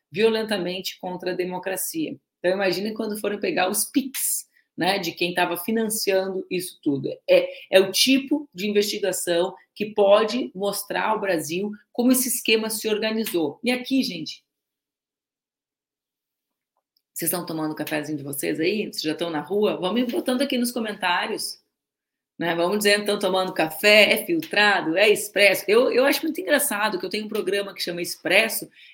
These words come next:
e eu tomo café filtrado. Na, na, na verdade, eu tomo aquele café que chama americano ou carioca, sabe?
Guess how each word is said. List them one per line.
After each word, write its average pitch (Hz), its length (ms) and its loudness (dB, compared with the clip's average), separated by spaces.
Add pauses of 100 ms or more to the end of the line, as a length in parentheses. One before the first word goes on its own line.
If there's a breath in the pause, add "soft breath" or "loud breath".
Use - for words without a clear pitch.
e 208 40 0
eu 220 120 4
tomo 226 180 0
café 233 320 -6
filtrado. 190 580 -6 (720)
Na, 185 160 2 (240)
na, 190 320 -4
na 190 120 -2
verdade, 185 380 0
eu 185 40 -8
tomo 202 140 -12
aquele 190 160 -10
café 185 240 -6
que 185 80 -8
chama 190 280 -8
americano 180 640 -4
ou 165 100 -8
carioca, 165 540 -2
sabe? 277 360 -4